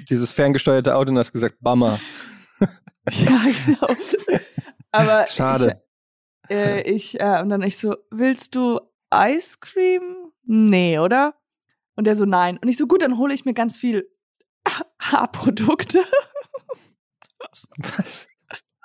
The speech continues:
Speaker 2: Ja, und hab nur Sachen für mich geholt. Nein, aber wir haben uns wirklich angefreundet und jetzt nächste, äh, wir treffen uns wieder morgen und, ähm, suchen die Flaschen zusammen. Ja.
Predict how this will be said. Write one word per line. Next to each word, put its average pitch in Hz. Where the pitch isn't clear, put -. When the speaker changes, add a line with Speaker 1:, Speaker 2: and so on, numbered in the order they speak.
Speaker 2:
Ja, 381
und 254
hab -
nur 233
Sachen 208
für 196
mich 170
geholt. 160
Nein, 160
aber 185
wir 202
haben 208
uns 185
wirklich 180
angefreundet 175
und 170
jetzt 175
nächste, 180
äh, 180
wir 190
treffen 208
uns 175
wieder 196
morgen 170
und, 165
ähm, 151
suchen 170
die 156
Flaschen 151
zusammen. -
Ja. 185